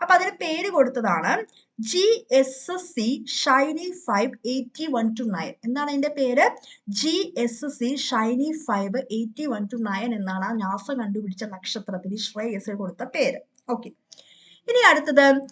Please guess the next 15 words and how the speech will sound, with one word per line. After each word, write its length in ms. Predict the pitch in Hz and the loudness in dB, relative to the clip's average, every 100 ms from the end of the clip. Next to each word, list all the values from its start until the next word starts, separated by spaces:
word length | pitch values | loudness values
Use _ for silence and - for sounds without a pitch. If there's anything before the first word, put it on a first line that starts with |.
| - - 320 | -14 2 10
ആകാശത്തിന്റെ 800 | 370 370 403 415 440 453 440 440 | 10 10 8 6 2 -4 -2 2
രാജ്ഞി 420 | 339 277 277 339 302 | 6 6 4 -2 0
എന്ന് 160 | 277 254 | 2 2
അറിയപ്പെടുന്ന 600 | 220 220 226 233 220 220 220 | 0 0 0 0 0 0 2
എയർ 260 | 285 339 359 311 | 4 4 4 2
ഇന്ത്യയുടെ 440 | 240 233 233 233 214 | 2 4 2 2 -2
ജംബോ 440 | 202 294 311 320 381 | 2 2 4 2 2
ജെറ്റ് 400 | 294 262 247 262 233 | 6 4 4 0 0
ബോയിങ് 300 | 226 240 - | 0 0 -2
സെവൻ 220 | 240 226 | 0 0
ഫോർ 200 | 233 262 | 0 -2
സെവൻ 320 | 247 240 240 | -2 -4 -2
വി-, 180 | 196 196 202 196 | -6 -6 -4 0
വിമാനം 500 | 196 196 208 247 214 | 0 0 0 0 2
ഇനി 140 | 254 | 0